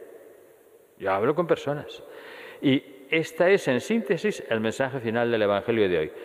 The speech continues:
Jesús va a estar contigo a tu lado. Te va a ayudar en todo lo que necesites y en todo lo que, mm, tú vas a pedir. Y lo va a presentar a Dios Padre para que se preocupe de concederte aquello, si es conveniente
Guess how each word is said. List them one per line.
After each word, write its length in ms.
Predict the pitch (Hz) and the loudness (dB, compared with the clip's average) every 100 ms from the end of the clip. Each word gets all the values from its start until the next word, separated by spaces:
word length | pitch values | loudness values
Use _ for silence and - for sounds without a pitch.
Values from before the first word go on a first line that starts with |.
| - - | -14 -4
Jesús 560 | 156 151 220 165 - - 110 | -2 2 4 4 2 -6 -2
va 100 | 117 | -2
a 20 | |
estar 320 | - - 92 | -2 -2 -2
contigo 500 | - 104 - 269 269 | -2 -6 -2 0 0
a 100 | - | 0
tu 140 | - 92 | -2 -2
lado. 360 | 87 76 - - - - - | 0 -2 -6 -14 -18 -20 0
Te 140 | 120 | 2
va 240 | 135 131 | 4 2
a 180 | 110 104 | 0 -4
ayudar 400 | 101 101 131 214 | -4 0 2 2
en 160 | 175 117 | 0 0
todo 240 | 139 165 | 2 4
lo 100 | 170 | 4
que 120 | 156 | 4
necesites 680 | 107 98 85 104 - - - - - | 0 -2 -6 -8 -8 -12 -12 -16 -2
y 100 | 117 | 0
en 100 | 107 | 2
todo 220 | 110 123 | 4 6
lo 120 | 131 | 6
que, 200 | 120 101 - - - - | 4 0 -2 -12 -12 -10
mm, 200 | 98 95 90 - | -8 -6 -6 0
tú 120 | 110 | 2
vas 140 | 113 117 | 2 0
a 100 | - | -2
pedir. 320 | 98 90 - - | 0 -2 -4 -6
Y 80 | - | 2
lo 80 | 127 | 6
va 100 | 139 | 6
a 60 | 160 | 4
presentar 640 | 165 - 131 120 131 113 | -2 0 -2 -2 0 0
a 100 | 101 | 0
Dios 260 | 107 147 - | 2 2 0
Padre 460 | - 110 120 - | -2 -2 0 -2
para 240 | - 107 95 | -2 -2 0
que 220 | 98 90 | -2 -2
se 160 | - 98 | -2 -2
preocupe 480 | 90 90 131 175 | -2 0 2 4
de 140 | 165 156 | 4 4
concederte 580 | 113 - 110 123 131 143 | 2 2 4 4 4 2
aquello, 380 | 151 156 101 - - - - - | 4 2 0 -4 -12 -12 -14 -14
si 300 | - 147 151 | -6 2 4
es 200 | 185 - | 4 2
conveniente 920 | 202 208 233 208 202 202 233 208 - | -2 0 0 0 0 -2 -2 -2 -4